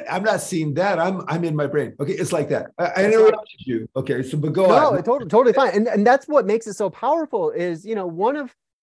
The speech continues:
Speaker 2: wha-, one of the things that we often talk about in conversations like these is sort of this, this critical mechanism in the upper left that is, is basically the key to all transformation, right? Whether we're talking about growing up through multiple stages of development,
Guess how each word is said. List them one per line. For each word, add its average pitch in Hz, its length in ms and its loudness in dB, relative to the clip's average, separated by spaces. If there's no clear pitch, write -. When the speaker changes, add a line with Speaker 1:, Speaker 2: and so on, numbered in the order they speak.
Speaker 2:
wha-, 143 160 -6
one 254 240 -4
of 285 60 -8
the 269 60 -6
things 233 120 -4
that 202 100 -2
we 185 140 -2
often 185 280 -2
talk 190 300 -6
about 156 340 0
in 143 160 -8
conversations 160 600 -8
like 127 160 -6
these 151 480 -2
is 143 280 -2
sort 180 200 -2
of 160 140 0
this, 156 260 -6
this 151 220 -8
critical 254 460 0
mechanism 160 1000 -4
in 170 240 0
the 196 160 -2
upper 160 340 -2
left 123 540 -6
that 143 300 2
is, 143 480 0
is 139 400 -4
basically 214 520 -4
the 143 100 -10
key 190 340 -10
to - 140 -10
all 139 300 0
transformation, 120 760 -8
right? 120 220 -2
Whether 165 240 2
we're 185 120 -2
talking 165 360 -4
about 123 240 -4
growing 143 440 -2
up 151 200 -4
through 135 120 -8
multiple 131 360 -10
stages 117 400 -12
of 104 60 -14
development, 151 580 0